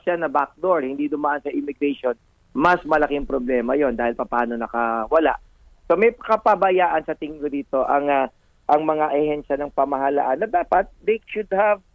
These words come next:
ah, been, kumbaga, eh, they should have been, um, ah, kumbaga, eh, ano ba tawag doon? They should have been reasonable enough to understand that this person is a flight risk.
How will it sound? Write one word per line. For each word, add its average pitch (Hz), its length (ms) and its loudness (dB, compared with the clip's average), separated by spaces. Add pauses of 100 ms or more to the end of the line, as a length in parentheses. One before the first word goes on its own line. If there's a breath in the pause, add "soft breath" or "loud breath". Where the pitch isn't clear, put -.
(360)
ah, 170 240 4 (320)
been, 202 320 0
kumbaga, 175 480 0
eh, 151 480 -2
they 160 80 -6
should 160 240 -6
have 156 240 -6
been, 151 560 -2 (560)
um, 135 480 0 (160)
ah, 151 320 2
kumbaga, 165 480 2
eh, 147 720 0 (500)
ano 151 160 -8
ba 160 60 -2
tawag 170 320 2
doon? 185 160 0
They 175 160 -2
should 185 180 -4
have 175 220 0 (160)
been 170 240 0
reasonable 175 640 -2
enough 139 400 0
to - 80 -2
understand 147 640 -2
that - 160 -4
this 147 160 -8
person 139 320 -6
is 123 100 -8
a 127 80 -2
flight 123 320 -2
risk. 107 220 -10